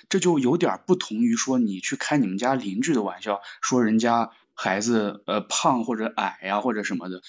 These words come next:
或者一些缺陷啊什么的，因为他们觉得名人你收获了一些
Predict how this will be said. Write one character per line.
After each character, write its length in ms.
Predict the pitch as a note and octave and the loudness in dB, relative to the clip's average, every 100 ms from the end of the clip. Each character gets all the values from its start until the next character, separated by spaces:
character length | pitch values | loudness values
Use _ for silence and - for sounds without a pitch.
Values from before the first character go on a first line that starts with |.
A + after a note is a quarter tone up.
| - - | -20 -18
或 180 | - A2+ | -6 -4
者 40 | |
一 80 | G#2+ | -2
些 120 | A2 | -2
缺 260 | A2 - A#2 | 0 0 0
陷 160 | A2+ G2 | -2 -6
啊 40 | |
什 100 | F#2 | -8
么 80 | D#2 | -16
的， 120 | - _ - - - | -20 _ -20 -16 -4
因 140 | F#3+ | 0
为 160 | F#3+ G3+ | 2 0
他 180 | - F#3+ | 0 2
们 160 | D3+ | 2
觉 220 | - G#2 | 0 -2
得 100 | B2+ | 0
名 480 | B2+ A2+ G#2+ A#2+ F#3+ | 2 2 0 0 0
人 320 | C#3 G2+ G#2+ | 0 -4 -10
你 180 | G#2+ G2+ - | -20 -14 -4
收 380 | - - G3 G3+ | 0 2 2 2
获 240 | G3 C3+ | 2 0
了 100 | A2 | 0
一 140 | B2 | -2
些 400 | A2 - B2 B2 | -2 -2 -2 -4